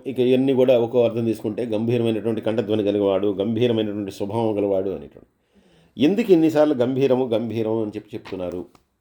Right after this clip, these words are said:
అంటే, మనం ఎప్పుడైనా మన గురించి అవతల వ్యక్తికి తెలియాలంటే కనుక మనం నోరిప్పాలండి. మనం నోరిప్పితేనే తెలుస్తుంది. అందుకే ఎక్కువగా ఎవరైతే ఎక్కువగా మాట్లాడే వాళ్ళు ఉంటారో వాళ్ళ గురించి తెలుసుకోవటం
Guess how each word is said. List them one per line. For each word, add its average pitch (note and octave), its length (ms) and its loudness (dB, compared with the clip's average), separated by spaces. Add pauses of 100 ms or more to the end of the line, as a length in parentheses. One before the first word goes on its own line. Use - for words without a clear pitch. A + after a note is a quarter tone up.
(100)
అంటే, G2 440 0 (1600)
మనం A#2 180 2
ఎప్పుడైనా D#3+ 420 2
మన C3 220 0
గురించి C3+ 500 0
అవతల C3 280 2
వ్యక్తికి D#3 300 -2
తెలియాలంటే B2+ 580 0
కనుక A#2 200 -6
మనం A2+ 260 -4
నోరిప్పాలండి. A2+ 760 -6 (760)
మనం G#2+ 220 0
నోరిప్పితేనే C#3+ 460 2
తెలుస్తుంది. G2+ 340 -4
అందుకే B2 440 -2 (400)
ఎక్కువగా D3+ 400 2
ఎవరైతే D3+ 960 2
ఎక్కువగా E3+ 480 2
మాట్లాడే C#3+ 360 0
వాళ్ళు A#2 220 0
ఉంటారో F#2+ 420 -8 (560)
వాళ్ళ B2 240 4
గురించి C#3 600 0 (320)
తెలుసుకోవటం E3 480 0